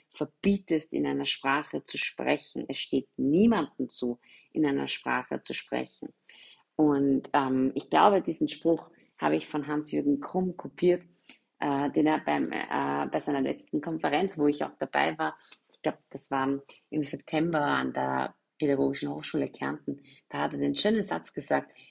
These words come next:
„Mehrsprachige Menschen haben Mehrsprachigkeit als ihre Sprache.“ Ja, und das ist so wahr. Ja, das ist ihre Sprache,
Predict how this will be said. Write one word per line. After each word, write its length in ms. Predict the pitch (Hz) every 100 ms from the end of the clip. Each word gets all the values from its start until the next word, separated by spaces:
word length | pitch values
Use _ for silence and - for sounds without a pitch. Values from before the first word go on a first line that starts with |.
| _
„Mehrsprachige 840 | 143 160 208 - 165 156 156 143
Menschen 600 | 139 143 160 - 147 143 - _ -
haben 440 | 147 143 151 143 _ -
Mehrsprachigkeit 1300 | 151 165 185 254 - - 139 131 - - - 127 123 -
als 260 | 143 -
ihre 260 | - 139 131
Sprache.“ 720 | - - 127 123 - 135 131 - _ _ _ _ -
Ja, 380 | 151 156 139 135 -
und 160 | - 143
das 160 | 156 139
ist 460 | - - - -
so 540 | 160 156 147 151 151 143
wahr. 400 | 143 127 123 - _
Ja, 280 | - 139 139 - _
das 240 | - 165 -
ist 180 | 139 135
ihre 200 | 135 135
Sprache, 600 | - 127 127 - 135